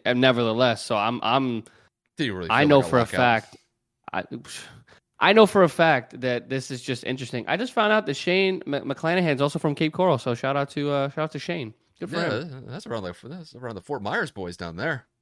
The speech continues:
Speaker 1: Yeah, something like that. But, uh, that about wraps it up for me, uh, on my end. Uh, Kyle, you got anything else?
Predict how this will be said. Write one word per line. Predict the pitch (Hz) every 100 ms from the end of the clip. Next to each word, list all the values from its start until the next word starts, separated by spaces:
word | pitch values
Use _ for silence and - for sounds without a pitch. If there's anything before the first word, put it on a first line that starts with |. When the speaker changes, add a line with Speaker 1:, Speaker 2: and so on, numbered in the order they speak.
| _ _ _ _ -
Speaker 1:
Yeah, | 139 117
something | - 156 123
like | 107 -
that. | 104 107 156 135
But, | 135 127 120
uh, | 113
that | 147 190
about | 220 165
wraps | 165 180 -
it |
up | 175 170
for | 147
me, | 127 165 208 - 120
uh, | 117 120
on | 120
my | 117 127 151
end. | 160 165 170 110
Uh, | 120 113 113
Kyle, | 147 156 165
you |
got | 175 180
anything | 180 185 185
else? | 226 -